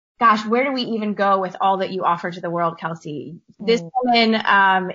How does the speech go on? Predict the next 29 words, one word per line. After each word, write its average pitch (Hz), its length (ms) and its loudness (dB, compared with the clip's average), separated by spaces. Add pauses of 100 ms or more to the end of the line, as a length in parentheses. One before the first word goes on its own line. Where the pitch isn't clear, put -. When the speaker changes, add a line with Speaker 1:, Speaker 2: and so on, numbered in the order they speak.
Speaker 1:
is, 190 560 -2 (440)
uh, 185 280 2 (160)
in 247 160 6
yoga 254 260 6
therapy 247 460 2
right 226 260 0
now, 196 400 4
I 202 120 0
know 185 260 -2
for 185 160 -6
a 180 80 -2
fact, 175 400 -2
yes? 226 280 -2
Speaker 2:
Mm-hmm. 185 540 -10
Yep. 185 340 0 (280)
Speaker 1:
Um, 214 380 4 (140)
and 226 260 -4 (160)
is 226 240 -6
a 233 140 -8
tremendous 240 1160 0
yoga 208 380 -2
instructor. 190 880 -4
She 220 280 -4
has 220 180 -2
been 208 280 -4
my 208 520 0
personal 190 600 -6
spiritual 269 460 -4
coach. 233 640 -2